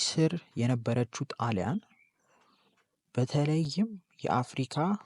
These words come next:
አዲስ ግዛት የመገንባት ህልም ነበራት። ጃፓንም በወታደራዊ ወረራ ግዛቷን ለማስፋፋት ምኞት ነበራት።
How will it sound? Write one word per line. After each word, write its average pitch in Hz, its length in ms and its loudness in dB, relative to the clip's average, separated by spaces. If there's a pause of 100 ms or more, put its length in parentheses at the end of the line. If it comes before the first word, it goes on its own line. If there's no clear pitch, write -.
(320)
አዲስ 151 420 -4
ግዛት 123 420 -2
የመገንባት 117 720 -4
ህልም 160 260 0
ነበራት። 98 520 -2 (760)
ጃፓንም 120 600 2 (560)
በወታደራዊ 131 840 4
ወረራ 113 360 0 (100)
ግዛቷን 120 500 2
ለማስፋፋት 104 720 0
ምኞት 110 360 0
ነበራት። - 440 -10